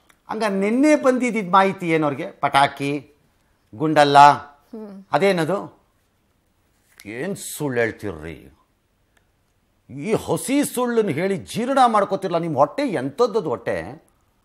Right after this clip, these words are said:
Speaker 1: ಏನೇನ್ ಜೀರ್ಣ ಮಾಡ್ಕೊಳತ್ತದು?
Speaker 2: ಎಲ್ಲನೂ ಅರಗಿಸ್ಕೊ-
Speaker 1: ಅದು ಏನೇನ್ ಜೀರ್ಣ ಮಾಡ್ಕೋತೀರಪ್ಪ ನೀವೆಲ್ಲ ಅಧಿಕಾರದಲ್ಲಿ ಇದ್ದವರು? ಕಂಡ್ಕೊಂಡಿದ್ದೆಲ್ಲ ಜೀರ್ಣ ಮಾಡ್ಕೋತೀರಿ. ಏನ್ ತಿಂದ್ರೂ ಜೀರ್ಣ ಆಗತ್ತೆ. ಅದು ಏನೇನ್ ಆ್ಯಸಿಡ್ ಇದೆಯೋ ನಿಮ್ಮ ಬಾಡಿ ಒಳಗಡೆ.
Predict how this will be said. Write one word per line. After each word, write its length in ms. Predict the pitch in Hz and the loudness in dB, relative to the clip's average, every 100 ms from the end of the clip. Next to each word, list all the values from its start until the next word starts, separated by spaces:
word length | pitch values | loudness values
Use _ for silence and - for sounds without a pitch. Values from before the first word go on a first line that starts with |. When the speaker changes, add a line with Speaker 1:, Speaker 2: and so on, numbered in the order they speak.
| _ _ _ | _ _ _
Speaker 1:
ಏನೇನ್ 380 | 131 190 311 330 | -4 0 0 0
ಜೀರ್ಣ 200 | 285 262 269 | -2 2 2
ಮಾಡ್ಕೊಳತ್ತದು? 1000 | 240 214 196 - 147 101 104 180 - _ _ _ _ _ | 4 4 2 0 -4 -4 -6 -6 -10 _ _ _ _ _
Speaker 2:
ಎಲ್ಲನೂ 300 | 196 208 233 | -18 -14 -8
ಅರಗಿಸ್ಕೊ- 380 | 247 214 - 233 | -8 -10 -6 -4
Speaker 1:
ಅದು 80 | 185 | -2
ಏನೇನ್ 360 | 208 294 339 | 0 0 0
ಜೀರ್ಣ 180 | 240 254 277 | -2 0 4
ಮಾಡ್ಕೋತೀರಪ್ಪ 640 | 247 226 214 214 190 175 | 4 4 2 0 0 2
ನೀವೆಲ್ಲ 300 | 160 139 156 | 0 2 2
ಅಧಿಕಾರದಲ್ಲಿ 500 | 139 139 151 143 123 | 2 2 0 0 -4
ಇದ್ದವರು? 340 | 95 113 90 76 _ _ _ _ _ _ | -6 -8 -8 -12 _ _ _ _ _ _
ಕಂಡ್ಕೊಂಡಿದ್ದೆಲ್ಲ 720 | - 262 269 349 330 311 285 | 0 2 4 2 4 4 8
ಜೀರ್ಣ 300 | 294 247 226 | 8 6 2
ಮಾಡ್ಕೋತೀರಿ. 580 | 214 170 180 - 80 69 _ _ _ _ _ _ _ _ _ _ | 2 2 -2 -8 -14 -16 _ _ _ _ _ _ _ _ _ _
ಏನ್ 240 | 202 302 | -2 0
ತಿಂದ್ರೂ 240 | 302 311 339 | 0 0 0
ಜೀರ್ಣ 240 | 240 220 | 0 2
ಆಗತ್ತೆ. 600 | 214 180 156 131 95 78 - | 4 4 0 -4 -8 -10 -20
ಅದು 120 | 104 | -16
ಏನೇನ್ 460 | 117 175 240 285 277 | -8 -6 -2 -2 2
ಆ್ಯಸಿಡ್ 420 | 208 196 220 175 | 2 0 -6 -6
ಇದೆಯೋ 220 | 180 190 | -4 -4
ನಿಮ್ಮ 160 | 175 139 | -2 -2
ಬಾಡಿ 180 | 127 | -2
ಒಳಗಡೆ. 460 | 139 131 120 113 - | 0 -4 -4 -10 -16